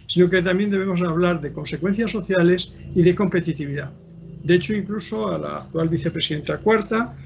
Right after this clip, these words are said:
nosotros la llevamos a un desayuno de trabajo en el dos mil ocho para hablar de hasta qué punto el seguimiento de algunas de las indicaciones del informe Stern anterior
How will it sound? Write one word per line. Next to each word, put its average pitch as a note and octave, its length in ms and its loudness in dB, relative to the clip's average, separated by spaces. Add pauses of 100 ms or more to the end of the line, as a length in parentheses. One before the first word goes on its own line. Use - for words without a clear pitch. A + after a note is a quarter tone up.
(240)
nosotros E3 360 2
la F#3+ 120 6
llevamos F#3 480 2
a D#3+ 80 -2
un E3+ 180 2
desayuno E3+ 520 0
de D#3 80 2
trabajo D3+ 640 0 (400)
en D3+ 240 0
el C#3+ 240 -2
dos C3+ 180 0
mil F3 180 10
ocho A3 480 2 (540)
para G3+ 320 0
hablar F#3 520 0
de F3 180 -2
hasta D#3+ 280 -4
qué F3 120 -2
punto F#3 600 0
el D#3+ 240 -2
seguimiento F3+ 720 2
de D3+ 440 0
algunas F3 520 2
de F#3 100 2
las E3+ 160 2
indicaciones F3 600 4
del C#3 180 -2
informe E3+ 400 4
Stern F3+ 320 2
anterior F#3+ 580 4